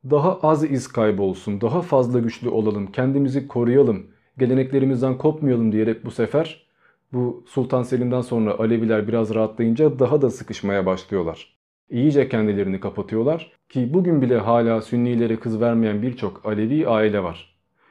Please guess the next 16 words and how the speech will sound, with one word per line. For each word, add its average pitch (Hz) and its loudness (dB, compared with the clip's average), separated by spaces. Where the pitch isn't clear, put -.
E, 123 -6
bunu 147 4
yapan 156 4
Sünniler 139 2
de 117 2
var 95 0
tabii. 92 -6
Sonuçta 110 -2
size 107 -2
az 110 -2
önce 107 0
Sünnilerle 110 0
alakalı 98 -2
bazı 104 2
şeylerden 101 -2
bahsettim. 110 -2